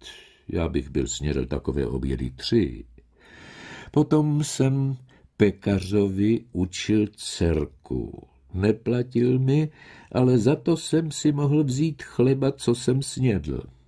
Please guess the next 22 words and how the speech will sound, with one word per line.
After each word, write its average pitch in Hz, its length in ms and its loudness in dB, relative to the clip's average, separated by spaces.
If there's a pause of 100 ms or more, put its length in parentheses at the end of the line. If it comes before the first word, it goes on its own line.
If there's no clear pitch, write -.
(120)
Ale 104 180 2
byli 98 300 4
to 87 280 0
moc 85 400 -4
hodní 85 480 -2
lidé. 67 580 -4 (340)
Spřátelili 80 1040 -4
jsme 65 300 -8
se. - 360 -10 (720)
Já 139 160 4
jsem 127 200 0
byl 117 180 4
ve 104 120 4
třídě 101 340 0
primus 78 1000 0 (260)
a 98 160 0
proto 135 520 2
jsem 147 300 -2
dostal 123 420 0
doporučení 85 1200 -2 (300)
za 76 240 -2
preceptora 92 1300 -2